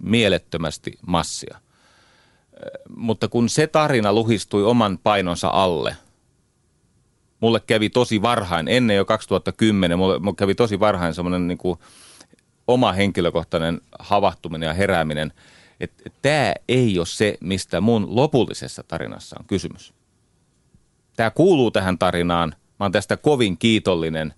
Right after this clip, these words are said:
tästä on valtavasti hyötyä suoraan tuhansille ja kymmenille tuhansille ihmisille ja välillisesti jopa sadoille tuhansille ihmisille, mut tää ei ole se, mikä mun elämässä on pyhää.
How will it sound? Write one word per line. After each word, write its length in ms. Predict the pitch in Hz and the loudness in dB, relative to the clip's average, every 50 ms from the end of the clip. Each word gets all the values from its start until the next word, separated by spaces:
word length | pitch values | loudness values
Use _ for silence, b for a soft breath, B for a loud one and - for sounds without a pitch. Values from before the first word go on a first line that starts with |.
| b b b b b b b | b b b b b b b
tästä 260 | - 98 92 - 104 | -4 -4 -2 -2 -4
on 80 | 98 92 | -2 2
valtavasti 580 | 113 131 131 117 - 107 90 87 - - 87 90 | 2 2 2 2 2 0 -2 -2 -4 -2 -2 0
hyötyä 580 | 104 104 98 85 - - 90 87 85 85 - _ _ _ _ _ - - _ - - - 98 | 2 2 2 2 0 -2 0 0 0 0 -2 _ _ _ _ _ -20 -20 _ -20 -20 -20 -20
suoraan 560 | - - - 151 151 131 107 95 87 82 80 | -14 -2 0 2 4 4 2 2 -2 -4 0
tuhansille 600 | - 117 123 127 113 107 - 104 95 95 98 95 - - | 0 2 2 2 2 2 0 0 2 2 2 0 0 -4
ja 120 | - 85 | -10 -8
kymmenille 380 | - - 117 117 110 104 98 92 | -2 0 2 2 4 2 2 0
tuhansille 480 | - - 95 92 90 82 92 90 90 87 | 0 0 0 0 0 -2 -2 -2 0 0
ihmisille 320 | 85 87 82 82 90 87 | -2 -2 -4 -4 -2 0
ja 80 | 87 85 | 0 0
välillisesti 600 | 98 101 98 90 85 76 78 82 78 - - 85 | 2 0 0 -2 -2 -4 -6 -8 -10 -6 -6 -4
jopa 380 | 85 82 - 87 80 73 73 78 | -4 -2 0 0 0 0 -2 -4
sadoille 360 | - 107 107 110 101 90 82 | -4 0 2 2 2 2 0
tuhansille 380 | - 90 85 82 - 85 76 | -2 -4 -4 -4 -4 -6 -8
ihmisille, 420 | 78 80 82 76 - 82 82 78 - B B B B B B B B B | -6 -8 -8 -8 -6 -4 -4 -4 -6 B B B B B B B B B
mut 160 | 110 - - | -8 -6 -4
tää 180 | - 143 143 | -2 -2 0
ei 120 | 123 107 95 | 0 0 0
ole 60 | 92 | -2
se, 320 | - - 120 104 98 - _ _ _ _ _ _ _ _ _ _ _ _ _ _ _ _ _ _ _ _ - | -2 -2 0 -2 -2 -2 _ _ _ _ _ _ _ _ _ _ _ _ _ _ _ _ _ _ _ _ -10
mikä 220 | 98 98 - 104 98 | -8 -4 -2 0 0
mun 140 | 113 113 | 2 2
elämässä 380 | 107 92 80 76 76 - - 82 | 2 0 0 -4 -6 -8 -8 -8
on 80 | 73 - | -6 -2
pyhää. 380 | - 92 78 78 - - - | -2 -2 0 0 -2 -4 -4